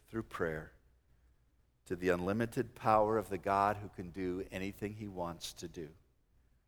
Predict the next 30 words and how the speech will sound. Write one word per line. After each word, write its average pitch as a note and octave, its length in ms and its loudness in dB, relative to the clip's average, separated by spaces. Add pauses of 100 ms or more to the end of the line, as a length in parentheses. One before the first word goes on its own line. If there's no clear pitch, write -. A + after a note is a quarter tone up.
(580)
Forgive C#3+ 360 6
us F3 180 6
for C#3 280 8
our A#2 220 4
sin F#2 640 0 (1200)
of F2+ 140 -8
not G2+ 260 4
praying, E2+ 420 4 (520)
of - 100 -20
trusting A2 480 0
in F2 140 -2
our F2 140 2
own B2 260 2
strength, - 480 -2 (2500)
and B2+ 140 6
of B2+ 160 8
often D#3 460 10
being A#2+ 400 6
such - 580 4 (140)
pitiful F3 440 6
help G2+ 520 2
to G2 60 -6
those A2 640 2 (720)
who A#2+ 120 6
are G2+ 160 10
in F#2 140 4
pain G#2 460 2
and D#2+ 160 -6
hurting F#2+ 360 2
around F2 420 0